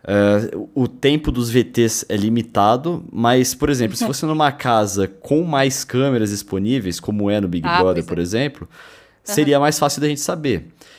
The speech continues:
Speaker 1: Eu sei
Speaker 2: É.
Speaker 1: que isso aconteceu com o Marcelo Dourado, é, não
Speaker 2: Hum.
Speaker 1: na segunda edição que ele ganhou, mas na primeira que ele perdeu, porque o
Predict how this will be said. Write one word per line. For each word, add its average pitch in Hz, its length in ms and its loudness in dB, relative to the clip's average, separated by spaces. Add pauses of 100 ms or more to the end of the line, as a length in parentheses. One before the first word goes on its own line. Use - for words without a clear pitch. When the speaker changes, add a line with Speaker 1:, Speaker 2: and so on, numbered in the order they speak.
(160)
Speaker 1:
Eu 160 180 0
sei 165 240 2
Speaker 2:
É. - 20 -4
Speaker 1:
que 185 100 -4
isso 196 160 0
aconteceu 165 420 0
com 170 180 -2
o 165 40 0
Marcelo 156 540 2
Dourado, 135 840 2 (480)
é, 85 300 -2
não 117 260 2
Speaker 2:
Hum. - 100 2
Speaker 1:
na 139 200 4
segunda 113 420 -2
edição 110 400 -2
que 110 100 -6
ele 104 100 0
ganhou, 101 340 2
mas 95 180 0
na 95 60 -2
primeira 101 440 2
que - 100 -6
ele 85 80 -2
perdeu, 87 360 -2
porque - 180 -6
o 78 120 -4